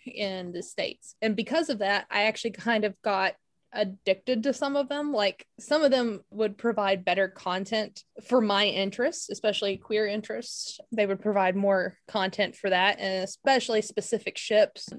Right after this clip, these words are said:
more so than the actual series. So that kind of blossomed into being a part of these internet communities that were dedicated more to these sort of fan universes. And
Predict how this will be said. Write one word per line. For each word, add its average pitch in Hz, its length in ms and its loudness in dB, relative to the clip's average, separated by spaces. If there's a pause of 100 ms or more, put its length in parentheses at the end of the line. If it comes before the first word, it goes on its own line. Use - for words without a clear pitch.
(120)
more 220 360 4
so 208 280 4
than 190 580 -2
the 180 320 -4
actual 180 800 2
series. 240 500 -2
So 202 520 8 (160)
that 233 240 4
kind 247 200 0
of 202 200 -4
blossomed 208 480 2
into 190 680 -2
being 214 340 0
a 190 80 -6
part 208 320 2
of 185 180 -6
these 185 460 -8 (400)
internet 226 360 4
communities 196 600 -2
that 180 180 2
were 196 160 2
dedicated 202 680 2
more 196 240 2
to 196 140 -8
these 185 380 -4
sort 190 320 -2
of 175 80 -4
fan 254 440 2
universes. - 800 -6
And 208 720 2